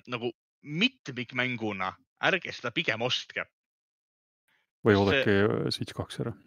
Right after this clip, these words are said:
Speaker 1: No, t-, jah, oodake Switch kaks ära või kui ta tõesti, noh, sest tegu on segamänguga, ta mingil hetkel tahes-tahtmata kukub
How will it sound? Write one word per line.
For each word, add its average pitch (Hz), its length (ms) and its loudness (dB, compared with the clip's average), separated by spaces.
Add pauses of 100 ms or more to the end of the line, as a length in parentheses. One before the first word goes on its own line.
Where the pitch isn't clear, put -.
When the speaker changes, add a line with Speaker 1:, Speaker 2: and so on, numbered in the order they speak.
(400)
Speaker 1:
No, 220 280 -6
t-, 202 160 -16 (320)
jah, 220 160 6
oodake 208 240 0
Switch 269 180 -4
kaks 262 300 -2
ära 180 160 4
või 170 500 0
kui 147 220 -4
ta 135 80 -6
tõesti, 156 400 0
noh, 131 80 -2 (320)
sest 127 160 -2
tegu 156 160 2
on 143 120 4
segamänguga, 143 680 0
ta 127 80 -2
mingil 131 400 -2
hetkel 135 320 -4
tahes-tahtmata 139 580 -2
kukub 135 240 -6